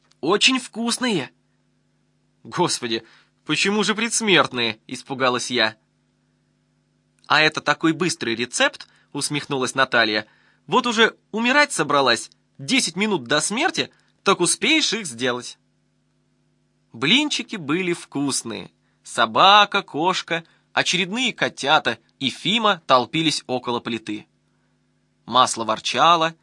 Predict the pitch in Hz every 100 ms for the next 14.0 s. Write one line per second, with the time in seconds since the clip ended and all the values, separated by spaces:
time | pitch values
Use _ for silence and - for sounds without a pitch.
0 | _ _ - 160 190 196 170 - - 123
1 | 113 107 107 _ _ _ _ _ _ _
2 | _ _ - 156 160 208 196 190 - 127
3 | 127 220 285 - 190 - 160 120 151 160
4 | 127 127 117 113 113 - _ _ _ _
5 | _ _ _ _ _ _ _ _ _ _
6 | 170 262 311 - 196 180 156 170 - -
7 | 170 127 127 117 - - - _ _ _
8 | _ _ _ _ _ _ _ _ _ _
9 | _ 131 127 143 139 127 - 143 131 165
10 | 240 262 _ _ _ 156 220 202 190 190
11 | 180 170 170 120 - - 220 196 156 175
12 | 165 127 123 147 120 - 120 - 120 131
13 | 240 - 123 160 151 151 131 117 - 117